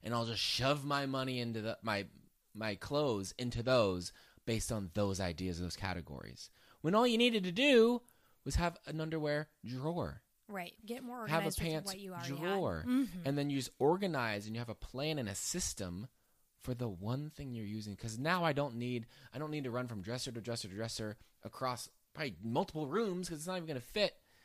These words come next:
Speaker 1: to get dressed in the morning. I know where to go. I've got one dresser. I've got one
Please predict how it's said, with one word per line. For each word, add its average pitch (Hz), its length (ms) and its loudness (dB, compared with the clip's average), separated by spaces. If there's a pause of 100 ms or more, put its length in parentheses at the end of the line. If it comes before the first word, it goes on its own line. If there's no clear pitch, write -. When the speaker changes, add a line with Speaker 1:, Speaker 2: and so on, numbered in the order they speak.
(160)
Speaker 1:
to 139 100 -4
get 135 240 -2
dressed 135 300 -4
in 123 60 -6
the 117 80 -4
morning. 104 360 -4 (220)
I 104 120 -6
know 101 180 -4
where 107 200 -2
to 127 100 -4
go. 98 380 -2
I've 90 160 -10
got 80 200 -8
one 104 260 -2
dresser. 90 400 -8
I've - 100 -16
got 76 220 -12
one 98 720 -2